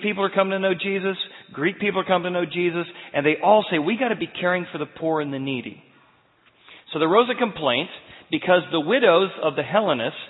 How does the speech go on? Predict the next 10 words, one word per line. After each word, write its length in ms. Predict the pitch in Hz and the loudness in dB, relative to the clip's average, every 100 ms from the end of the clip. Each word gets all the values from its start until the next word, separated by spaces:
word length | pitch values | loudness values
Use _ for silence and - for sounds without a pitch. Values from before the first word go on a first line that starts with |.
| - - | -16 -2
were 100 | 139 | 0
being 260 | 147 165 | 0 0
neglected 600 | 151 120 143 196 - 160 | -2 -2 2 2 2 -2
in 120 | 147 147 | 0 -2
the 80 | |
daily 340 | 135 139 147 151 | 2 2 2 0
distribution 720 | 143 - 170 175 185 - 110 - _ _ | -2 -6 -6 -2 -2 -4 -12 -14 _ _
of 100 | 113 | -10
the 80 | 123 | -10
poor. 360 | - 175 113 | -4 0 0